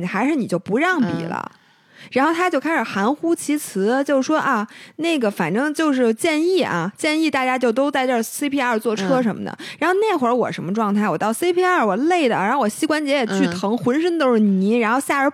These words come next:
Speaker 1: 暴雨。
Speaker 2: 嗯。
Speaker 1: 我那会儿都没退赛，我毅然决然一个人就冲进雾里，而且根本不知道前面是什么路。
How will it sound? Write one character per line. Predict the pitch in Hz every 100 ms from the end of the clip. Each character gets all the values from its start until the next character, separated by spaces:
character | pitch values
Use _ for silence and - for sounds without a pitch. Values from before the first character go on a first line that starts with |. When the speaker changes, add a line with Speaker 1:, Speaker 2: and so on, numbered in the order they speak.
| -
Speaker 1:
暴 | - 240
雨。 | 214 160 -
Speaker 2:
嗯。 | 139 226 - - - - - _
Speaker 1:
我 | 285 269
那 | 403 494
会 | 330 190
儿 |
都 | 151
没 | 180 190
退 | 208 196
赛， | 202
我 | 190 180
毅 | 359
然 | 302 247 269
决 | 262
然 | 277
一 | 240 277
个 | 349
人 | 269
就 | 277
冲 | 277 - 311
进 | 320 294
雾 | 330 320
里， | 202 85
而 | 98 247
且 | 320
根 | - 466 403
本 | 196
不 | 190
知 | 208
道 | 196
前 | 185 175
面 | 175 190
是 | 208
什 | 180
么 | 147
路。 | 170 170 107